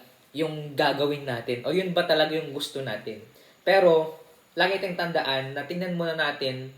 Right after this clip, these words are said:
kung ito ba ay nagpabayad ng bills natin, dun muna tayo. Like for example, tayo ay, ah, nasa work o F W tayo, <clears throat> eh hindi mo gusto yung ginagawa mo.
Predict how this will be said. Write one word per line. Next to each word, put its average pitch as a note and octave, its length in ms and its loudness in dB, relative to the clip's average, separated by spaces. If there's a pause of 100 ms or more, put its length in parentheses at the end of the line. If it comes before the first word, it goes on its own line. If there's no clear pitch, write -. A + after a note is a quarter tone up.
(140)
kung E3 300 -4 (340)
ito D#3+ 240 -2
ba D#3+ 160 0
ay D#3 80 -4
nagpabayad D3 640 -2
ng C#3+ 240 -8
bills C#3 240 -10
natin, A#2+ 400 -8
dun C#3+ 160 -6
muna C#3+ 240 -6
tayo. G#2+ 480 -6
Like B2+ 240 -4
for D#3+ 80 -8
example, F3 480 -6 (720)
tayo D3 400 -2
ay, C#3+ 400 -4 (240)
ah, C3 480 -2
nasa C3+ 540 -2
work F3 500 0
o A#2+ 80 -8
F A#2+ 240 -8
W B2+ 480 -4
tayo, B2+ 320 -4 (720)
<clears throat> F3 320 -6
eh D#3 180 -4
hindi E3 240 -4
mo D#3 80 -4
gusto D3 240 -8
yung D3 160 -6
ginagawa C3 560 -2
mo. G#2+ 240 -12